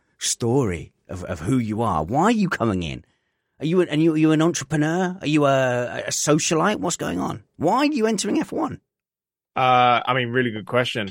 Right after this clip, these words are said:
Speaker 2: Why does anyone enter Formula One? For the thrill of the chase.
Speaker 1: Vanity.
Speaker 2: For the,
Speaker 1: Yeah.
Speaker 2: for, for the exotic lifestyle, for the increasing vein on your forehead that will grow and grow and grow as a team principal.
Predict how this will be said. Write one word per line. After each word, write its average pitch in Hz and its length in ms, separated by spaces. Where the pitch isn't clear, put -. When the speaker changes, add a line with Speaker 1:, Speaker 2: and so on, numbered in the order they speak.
Speaker 2:
Why 117 200
does 120 120
anyone 117 320
enter 107 500
Formula 110 360
One? 107 260
For - 200
the 117 80
thrill 131 720
of 113 160
the 110 80
chase. - 880
Speaker 1:
Vanity. 82 440
Speaker 2:
For 135 60
the, 113 380
Speaker 1:
Yeah. - 300
Speaker 2:
for, 113 100
for 123 100
the 120 140
exotic 120 500
lifestyle, 113 720
for 120 180
the 110 340
increasing 131 1040
vein 127 420
on 120 140
your 113 100
forehead 117 500
that 120 80
will 113 140
grow 117 440
and 110 100
grow 113 400
and 110 140
grow 110 400
as 107 120
a 110 60
team 110 260
principal. 110 580